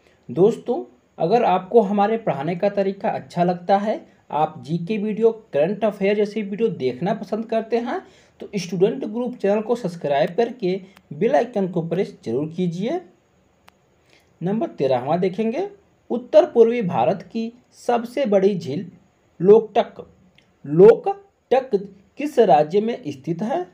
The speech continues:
तेरहवें का मणिपुर, ऑप्शन नंबर आपका बीस में right होगा, मणिपुर। नंबर चौदह देखेंगे,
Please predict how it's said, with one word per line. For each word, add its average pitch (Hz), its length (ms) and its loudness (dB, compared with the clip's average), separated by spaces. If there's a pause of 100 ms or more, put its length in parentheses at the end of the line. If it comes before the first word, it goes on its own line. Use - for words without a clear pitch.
(1160)
तेरहवें 147 500 -4
का 339 180 -2 (1400)
मणिपुर, 233 600 0 (200)
ऑप्शन 226 300 0
नंबर 226 200 2
आपका 226 280 2
बीस 208 320 -6
में 226 100 0
right 226 200 0
होगा, 294 260 0 (440)
मणिपुर। 151 640 0 (1900)
नंबर 180 380 -4
चौदह 190 280 0
देखेंगे, 226 440 0